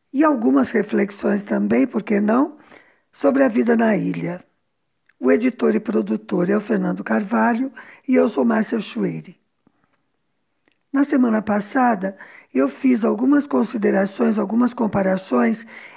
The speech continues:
entre a história recente de Brasil e Cuba, de como é que nós passamos nos dois países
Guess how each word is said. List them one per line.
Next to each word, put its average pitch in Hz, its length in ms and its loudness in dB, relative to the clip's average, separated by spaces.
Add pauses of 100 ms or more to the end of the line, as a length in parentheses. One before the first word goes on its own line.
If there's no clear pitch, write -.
entre 277 260 2
a 277 60 4
história 269 340 2
recente 247 560 0
de 233 80 -4
Brasil 226 500 0
e 294 80 2
Cuba, 208 480 -6 (400)
de - 60 -20
como 285 180 0
é 311 80 4
que 311 120 0
nós 277 260 2
passamos 247 840 0 (680)
nos 254 200 4
dois 202 300 2
países 208 680 2